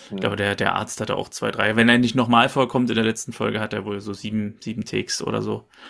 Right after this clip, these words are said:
Speaker 1: was
Speaker 2: Mhm.
Speaker 1: etwa so, ja, maximal eine halbe Stunde Arbeit ist <laughs> im Studio.
Speaker 2: Ja.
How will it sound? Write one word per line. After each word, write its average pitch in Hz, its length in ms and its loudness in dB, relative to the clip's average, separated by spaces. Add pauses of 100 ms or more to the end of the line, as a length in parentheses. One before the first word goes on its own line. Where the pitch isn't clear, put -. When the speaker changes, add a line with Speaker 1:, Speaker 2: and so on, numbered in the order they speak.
(140)
Speaker 1:
was 101 140 -2
Speaker 2:
Mhm. - 80 0
Speaker 1:
etwa 107 260 -2
so, 101 220 -6 (340)
ja, - 300 -8 (600)
maximal 104 420 2
eine 92 120 0
halbe 104 200 2
Stunde 104 280 -2
Arbeit 104 300 -4
ist - 280 -14 (260)
<laughs> - 220 -16
im 117 180 -2
Studio. 110 300 -4
Speaker 2:
Ja. 82 100 -10